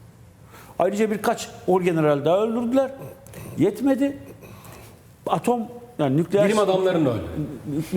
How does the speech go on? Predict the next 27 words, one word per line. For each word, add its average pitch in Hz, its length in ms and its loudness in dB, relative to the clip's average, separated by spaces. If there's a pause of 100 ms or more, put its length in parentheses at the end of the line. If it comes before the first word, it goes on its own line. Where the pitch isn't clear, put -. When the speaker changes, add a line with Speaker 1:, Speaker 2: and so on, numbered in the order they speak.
(100)
Speaker 1:
nükleer 202 280 4
üzerine, 175 340 2
atom 214 360 0 (140)
enerjisi, 180 520 0
a-, 147 160 2
atom 226 400 0
üzerine 196 240 0
çalışan 190 340 0 (560)
onların 202 420 2
en 285 240 2 (100)
önemli 202 400 2
bilim 226 180 4
adamlarını 185 440 2
öldürdüler. 160 440 0 (1700)
E, 160 140 2
ve 262 60 4
onun 226 320 2
dışında 156 500 2 (260)
İran'da 220 680 4 (1000)
anlayabildiğim 196 560 2
kadarıyla 151 380 2
sekiz 180 420 0
ila 165 260 4
on 202 240 2
civarında 147 540 2
ayrı 151 260 2
şehirde 170 580 2